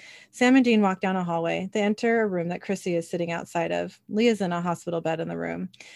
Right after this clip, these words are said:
He says, "Yeah, I was hoping you'd stop by. I wanted to thank you." Sam says, "It's no problem."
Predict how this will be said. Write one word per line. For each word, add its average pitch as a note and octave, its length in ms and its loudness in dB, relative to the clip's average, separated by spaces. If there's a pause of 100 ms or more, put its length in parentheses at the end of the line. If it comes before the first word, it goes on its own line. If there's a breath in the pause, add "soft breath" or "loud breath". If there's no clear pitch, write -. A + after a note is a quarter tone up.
(140 loud breath)
He A#3 140 2
says, F#3+ 340 2
"Yeah, E3+ 340 4
I F#3+ 60 2
was G#3 160 0
hoping G#3+ 260 0
you'd E3 160 -4
stop E3 240 0
by. E3 400 0
I - 60 -6
wanted G#3 240 0
to G3+ 80 -2
thank E3+ 320 -6
you." F3+ 260 -6 (500 loud breath)
Sam F#3+ 280 0
says, E3+ 280 -4
"It's F3 160 -8
no B3+ 120 2
problem." F#3+ 580 -2